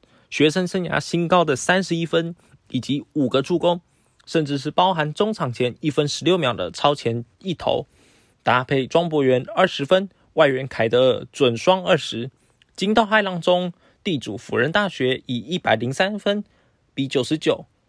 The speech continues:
力克上赛季第三名的世新大学，在开季时首度破百，也终止跨赛季五连败给世新的尴尬纪录，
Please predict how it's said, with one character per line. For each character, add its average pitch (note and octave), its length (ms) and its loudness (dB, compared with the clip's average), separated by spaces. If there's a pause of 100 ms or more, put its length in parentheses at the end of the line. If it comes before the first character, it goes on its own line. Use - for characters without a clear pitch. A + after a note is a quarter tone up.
(120)
力 E3+ 200 2
克 E3 280 2
上 G#3 260 2
赛 F3 160 -6
季 D#3+ 300 -6
第 G#3+ 120 -4
三 F#3 280 0
名 C#3 160 -4
的 A#2+ 160 -4
世 - 240 -2
新 F3 180 -4
大 D3+ 160 -2
学， - 260 -14 (440)
在 F#3 180 2
开 G#3+ 220 -2
季 G#3+ 180 -4
时 C3 240 -6
首 A#2+ 300 -4
度 E3+ 180 -2
破 F#3+ 220 2
百， - 200 -4 (380)
也 A2+ 180 0
终 D#3+ 220 0
止 A2 160 -10
跨 - 260 -2
赛 E3 140 -2
季 E3 380 -8
五 B2 160 -2
连 B2 180 0
败 D#3+ 180 -2
给 - 160 -10
世 - 220 -6
新 C#3+ 160 -8
的 C3+ 140 -4
尴 D3 200 -4
尬 D#3 160 -2
纪 D#3 200 -8
录， F3 180 -2